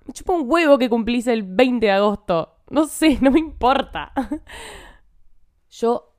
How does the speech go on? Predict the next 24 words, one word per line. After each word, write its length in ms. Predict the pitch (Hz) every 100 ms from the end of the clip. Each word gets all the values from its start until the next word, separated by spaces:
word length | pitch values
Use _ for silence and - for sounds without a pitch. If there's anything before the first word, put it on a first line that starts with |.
| _
odio 440 | - 339 294 320 370
escribir 400 | - 190 190 220
mensajes 360 | 214 190 190
de 60 | 185
cumpleaños. 640 | 151 156 165 160 151 - _
Los 220 | 180 - _
odio 480 | 254 220 190 175 190
porque 220 | 196 -
son 200 | 320 277
siempre 280 | 330 311 302
forzados, 680 | 196 165 - 220 165 147
¿entendés? 400 | 151 147 151 175
Tipo, 180 | 269 226
yo 120 | 240
estoy 160 | 359 359
así, 260 | 277 262
chile 260 | - 285 208
en 80 | 180
mi 100 | 180
vida 360 | 233 277 320
y 80 | 208
de 80 | 202
la 80 | 208
nada, 320 | 240 254 254